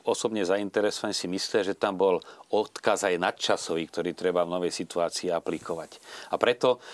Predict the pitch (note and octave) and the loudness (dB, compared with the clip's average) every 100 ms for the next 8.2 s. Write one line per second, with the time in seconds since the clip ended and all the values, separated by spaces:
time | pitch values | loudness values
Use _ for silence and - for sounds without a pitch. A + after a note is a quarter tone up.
0 | - A2 A#2+ A#2 A#2+ B2 A#2+ - A2 A#2+ | -6 2 6 6 6 6 4 4 4 6
1 | A#2 A2+ A2+ G#2+ F#2 F#2+ G2 - F2+ D#2+ | 4 4 2 2 2 2 2 0 -2 -4
2 | - - F#2 D#2+ A2+ D3+ B2 F#2+ G#2 A#2 | -6 -4 -2 4 4 4 0 2 2 2
3 | - G#2 - G2 - F#2 - F#2+ E2+ F2 | 0 -4 -2 -2 0 -4 0 0 0 0
4 | E2 E2 - E2 F#2 D#2+ A2 - G#2+ E2 | 0 0 -2 -2 -2 0 -2 -2 -4 2
5 | G2+ A#2+ A2 F2 G2+ - G#2 G2+ - F2 | 4 4 2 -2 -2 0 0 -2 0 0
6 | - F#2+ F2+ A2+ B2+ - F#2+ F#2+ G2 _ | 0 -2 2 2 0 0 2 2 -2 _
7 | - G#2+ G2+ F#2 F2+ G2+ - G2 E2+ G2 | 0 2 4 4 2 2 2 2 2 2
8 | F#2+ G2 | 4 2